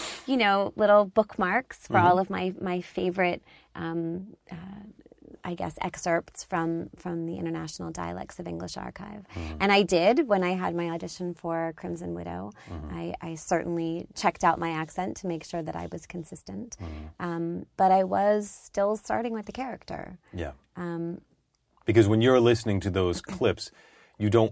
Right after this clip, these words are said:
Speaker 2: y-, y-, yeah, I mean, I've said this too, like, you can start with the David Alan Stern stuff if you want, but then what I usually do is I go find a podcast
Speaker 1: Mm-hmm.
Speaker 2: of somebody speaking with that accent
Speaker 1: Yeah.
Speaker 2: and then go, "Okay, now I'm
Speaker 1: Yeah.
Speaker 2: gonna actually make it seasoned. I'm gonna make it rooted."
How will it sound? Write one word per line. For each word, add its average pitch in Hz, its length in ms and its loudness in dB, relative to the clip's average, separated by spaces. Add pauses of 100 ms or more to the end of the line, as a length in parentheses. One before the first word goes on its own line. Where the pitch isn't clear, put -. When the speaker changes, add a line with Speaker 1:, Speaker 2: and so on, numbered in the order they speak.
Speaker 2:
y-, 107 220 -8
y-, 110 140 -10
yeah, 104 280 4
I 98 100 -2
mean, 123 120 2
I've 139 160 6
said 123 140 0
this 107 100 2
too, - 160 2
like, 87 240 2
you 110 140 -4
can 113 100 -2
start 104 200 0
with - 80 0
the 117 60 0
David 101 240 2
Alan 92 140 2
Stern 98 220 -6
stuff - 180 -6
if 82 100 -8
you 82 120 -6
want, 104 220 2
but 92 100 -8
then 95 140 -2
what 95 140 -2
I 101 40 4
usually 104 260 2
do 95 80 0
is 92 80 0
I 87 80 -2
go 95 100 -4
find 90 220 -4
a 73 40 -10
podcast - 720 -6 (140)
Speaker 1:
Mm-hmm. 143 300 -10
Speaker 2:
of 85 100 -6
somebody 87 220 -2
speaking 113 380 -4
with 80 100 -6
that 76 140 -2
accent 71 440 -6
Speaker 1:
Yeah. - 340 -14
Speaker 2:
and 87 80 -2
then 85 120 -2
go, 82 140 0
"Okay, 95 260 -2
now 101 300 6
I'm 98 80 6
Speaker 1:
Yeah. 87 80 4
Speaker 2:
gonna 85 100 2 (160)
actually 85 300 -4
make 82 260 -4
it 78 140 -4 (300)
seasoned. 78 600 -2 (120)
I'm 90 120 -6
gonna 87 140 -2
make 82 180 -6
it 78 140 -10 (420)
rooted." 90 440 -4